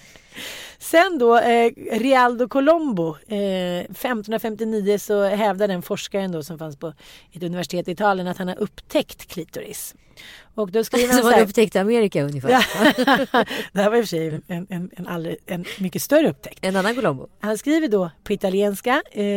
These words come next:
Speaker 1: "I allra högsta grad är hemvisten för kvinnans njutning klitoris och den liknar penisen. Om du rör vid det ska du finna att det blir aningen styvare och avlångt till en sån grad att det ter sig som en slags manslem."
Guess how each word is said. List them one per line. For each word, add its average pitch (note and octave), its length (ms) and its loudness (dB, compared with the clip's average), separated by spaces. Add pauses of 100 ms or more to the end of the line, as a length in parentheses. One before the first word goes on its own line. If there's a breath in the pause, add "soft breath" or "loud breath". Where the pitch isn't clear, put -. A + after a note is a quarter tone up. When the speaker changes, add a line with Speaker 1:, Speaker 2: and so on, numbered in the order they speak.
(120)
Speaker 1:
"I A3+ 240 0
allra B3 200 4
högsta A3+ 260 0
grad G3 320 0
är G3+ 40 2
hemvisten F#3 520 -4
för F3 80 -8
kvinnans E3+ 400 -6
njutning E3 320 -8
klitoris D3+ 500 -8
och F#3 100 -6
den F3+ 120 -2
liknar E3+ 280 -4
penisen. D#3 760 -10
Om G#3+ 180 -6
du B3 80 -2
rör D4+ 300 4
vid C#4 120 -6
det E3+ 160 -2
ska - 120 -12
du E3+ 40 -6
finna F#3 280 -6
att F3 60 -8
det F3 60 -12
blir F3 120 -8
aningen F#3+ 280 -4
styvare A3 760 -4
och - 260 -6
avlångt F3+ 580 0 (260 loud breath)
till C#4 120 -6
en C#4 80 -2
sån G3 240 -4
grad D#3+ 200 -4
att E3+ 80 -6
det G#3+ 80 -6
ter D#3 240 -10
sig - 160 -14
som - 180 -18
en - 60 -16
slags - 360 -18 (200)
manslem." F3+ 1040 -4